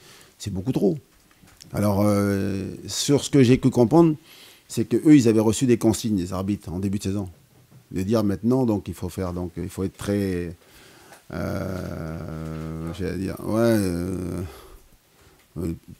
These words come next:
plutôt sur la discipline, puis il ne faut pas hésiter, donc voilà, protection des joueurs, euh, tout ce qui est donc bien sûr, euh, contestation et tout, vous mettez des cartons. Mais dans ces cas-là, quand tu mets ça en place, tu préviens les acteurs. Mais par le passé, en début de saison,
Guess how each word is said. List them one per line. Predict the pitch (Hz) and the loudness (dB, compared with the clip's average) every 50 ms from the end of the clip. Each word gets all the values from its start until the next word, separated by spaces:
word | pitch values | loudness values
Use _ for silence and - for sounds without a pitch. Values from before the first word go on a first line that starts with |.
| - - | -20 -18
plutôt | - 110 - - 120 | -16 -12 -6 -6 -4
sur | 110 - 104 95 | -4 -2 -2 -2
la | 98 | -2
discipline, | 95 104 95 - 110 101 117 143 151 127 | -2 -4 -4 -4 -4 -2 2 2 2 2
puis | 101 107 | 2 -2
il | 98 | -6
ne | |
faut | - 95 | -8 -6
pas | - 107 107 | -2 0 0
hésiter, | 101 90 98 92 127 135 135 | 0 0 0 0 0 2 2
donc | 127 120 107 90 | 2 2 0 0
voilà, | - 98 98 104 110 113 | -2 -4 -4 -4 -4 -6
protection | 107 - - 110 - - 104 - - 95 | -6 -8 -8 -6 -6 -6 -6 -6 -4 -4
des | 95 98 95 | -4 -4 -4
joueurs, | 92 104 104 110 113 113 117 113 101 | -2 -2 0 0 0 0 -2 -2 -2
euh, | 98 95 92 90 87 - - - - - _ _ _ _ | -2 -4 -4 -6 -10 -14 -20 -20 -20 -20 _ _ _ _
tout | - 104 | -12 -12
ce | 95 - | -12 -10
qui | - - 107 | -4 -2 -2
est | 101 | -2
donc | 98 101 104 85 | -2 -2 -6 -6
bien | 92 98 104 | -8 -10 -10
sûr, | 101 - 113 104 92 85 | -8 -8 -6 -6 -4 -4
euh, | 80 80 80 78 | -6 -6 -8 -8
contestation | - 101 98 - 117 104 - - 107 101 - - 110 101 | -8 -8 -8 -6 -8 -8 -4 -4 -4 -4 -4 -2 -2 -2
et | 95 | -2
tout, | - 131 143 147 151 143 _ - | 0 0 0 0 -2 -4 _ -2
vous | 113 110 | 2 2
mettez | 113 110 110 110 | 2 2 2 2
des | 107 101 | 0 0
cartons. | 113 98 92 - 104 101 - _ _ - - - - - - - - | -2 -4 -6 -6 -8 -10 -10 _ _ -20 -20 -20 -20 -20 -12 -4 -2
Mais | 104 | 0
dans | 101 107 104 | 0 0 0
ces | - - 107 | -2 -2 0
cas-là, | 117 117 123 120 | 2 4 4 2
quand | - 110 98 | 2 -2 -4
tu | - - 101 | -4 0 0
mets | 107 107 | 2 2
ça | 98 - 98 | 2 0 -4
en | 98 | -2
place, | - 151 165 170 - - - - _ _ _ - | -2 0 0 0 0 -2 -8 -20 _ _ _ -6
tu | - 139 | -4 -4
préviens | 113 - - 131 127 143 135 | 2 4 4 6 6 6 4
les | 127 113 104 | 4 4 4
acteurs. | 120 113 - 143 139 127 107 95 _ _ - - _ _ | 2 2 0 -2 -4 -4 -4 -8 _ _ -20 -20 _ _
Mais | 113 110 107 | 0 0 2
par | - 127 120 | 4 6 6
le | 127 131 117 | 8 8 8
passé, | 98 120 107 - - 180 196 240 - - _ _ _ _ _ _ _ _ - - _ | 8 6 4 6 4 4 4 2 -2 -10 _ _ _ _ _ _ _ _ -20 -4 _
en | - 135 | 4 4
début | 147 147 143 143 135 | 4 4 4 2 2
de | - | 2
saison, | - 113 101 110 135 160 175 | 2 0 0 2 0 -2 -2